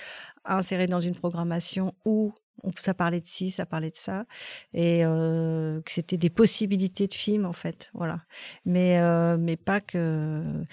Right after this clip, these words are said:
c'est, je peux pas dire à quelqu'un, euh, « Oh, ben, regarde ce film, il a eu le Grand Prix, euh, à Clermont, ou à Cannes, ou à, à Créteil, ou je ne sais où. »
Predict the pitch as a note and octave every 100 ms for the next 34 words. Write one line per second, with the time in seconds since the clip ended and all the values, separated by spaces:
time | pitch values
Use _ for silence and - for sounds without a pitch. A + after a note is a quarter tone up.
0 | - - - - - - - - - -
1 | - _ _ _ _ - - - G#3 G#3+
2 | G3+ G3+ F#3+ F3 F#3 - A3 A3 A3 G3
3 | F#3 F3 E3+ G#3 G3+ F#3 G3+ G#3+ G#3+ -
4 | G#3+ - A3+ A#3 A#3 F#3+ F3+ F3+ F3+ F#3
5 | - F3+ F#3 - G#3+ G#3 F#3 F3+ F3 F3
6 | - - - - - - E3+ - G3 F3
7 | F#3+ G#3 G#3+ G#3 G3 F3 E3 F#3+ F#3 G3
8 | G3 F#3+ F3 E3+ E3 D#3+ D#3+ E3 D#3+ D#3+
9 | D#3+ E3 F3 F3+ - F3 E3+ F#3 F#3+ F#3
10 | E3 E3 E3 F3 F3 A3